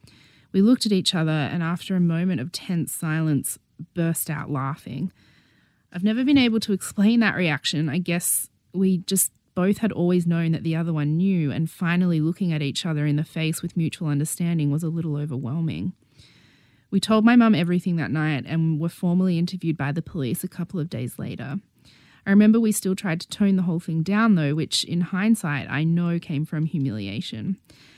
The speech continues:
There was a sense of not wanting anyone to think we had played a part in something sexual. After all, we hadn't stopped it, so did that mean we were okay with it?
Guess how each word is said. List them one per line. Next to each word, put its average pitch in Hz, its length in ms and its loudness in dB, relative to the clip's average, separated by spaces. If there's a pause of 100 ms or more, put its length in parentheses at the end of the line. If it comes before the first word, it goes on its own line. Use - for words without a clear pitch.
(140)
There 185 120 4
was 185 120 2
a 196 40 2
sense 202 340 4
of 208 120 0
not 185 240 2
wanting 185 260 0
anyone 170 340 0
to 175 100 -8
think 180 360 -2
we 170 80 -2
had 160 120 -2
played 170 280 -2
a 175 60 0
part 156 300 -4
in 139 100 0
something 127 320 -6
sexual. - 720 -4 (380)
After 160 380 -2
all, 202 180 4
we 165 120 2
hadn't 156 360 -2
stopped - 500 -4
it, 113 220 -4
so 156 320 0
did 156 180 -4
that - 180 -2
mean 156 240 2
we 156 140 0
were 143 160 -2
okay - 380 -8
with 190 180 -4
it? 269 240 -4